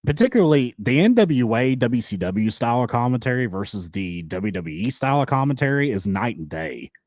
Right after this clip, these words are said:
It's completely different. Not saying one's better than the other, but the non-W W E style of commentary is the more technical, you know, let's call what's going on,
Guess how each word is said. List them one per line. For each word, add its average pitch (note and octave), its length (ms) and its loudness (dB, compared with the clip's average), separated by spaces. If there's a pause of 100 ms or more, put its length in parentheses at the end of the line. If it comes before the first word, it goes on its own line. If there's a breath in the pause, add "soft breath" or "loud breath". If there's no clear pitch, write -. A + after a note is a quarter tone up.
(160)
It's - 160 -4
completely A2+ 800 -2
different. E2+ 560 -8 (600 soft breath)
Not A2+ 280 2
saying G3 400 4
one's E3+ 280 4
better C#3+ 260 4
than B2+ 140 2
the A#2+ 160 2
other, F#2 400 -2 (880)
but A#2+ 320 0
the B2 160 0
non-W D3+ 720 2
W A#2+ 220 -2
E A#2 80 0
style A2 280 -2
of A2 60 -2
commentary A2 640 -2
is A#2+ 340 -2
the C3 100 0
more B2 240 2
technical, A2 800 -4 (520)
you A2+ 100 0
know, G2+ 120 -2
let's G#2+ 220 -4
call B2 300 0
what's A#2+ 220 -2
going A2+ 280 0
on, A2+ 400 0